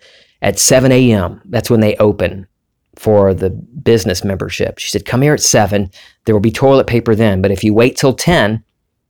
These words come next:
there won't be any left. So you have to come then." And as she's saying it, I'm already, in my mind, I'm telling myself, "No,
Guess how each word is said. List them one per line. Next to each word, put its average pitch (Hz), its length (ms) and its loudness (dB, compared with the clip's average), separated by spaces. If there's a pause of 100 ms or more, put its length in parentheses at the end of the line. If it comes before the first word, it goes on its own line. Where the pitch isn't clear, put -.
(180)
there 110 140 2
won't 117 260 0
be 127 160 2
any 113 200 2
left. 107 520 -2 (200)
So - 160 -6
you 107 80 2
have 110 100 0
to - 80 -2
come 110 240 0
then." 95 320 -4 (640)
And 123 100 0
as 165 140 2
she's - 160 -2
saying 143 300 2
it, 104 200 -4 (380)
I'm 143 180 2
already, 117 460 2 (180)
in 127 140 2
my 120 160 4
mind, 113 440 2
I'm 110 200 0
telling 113 340 0
myself, 98 640 -2
"No, 107 580 0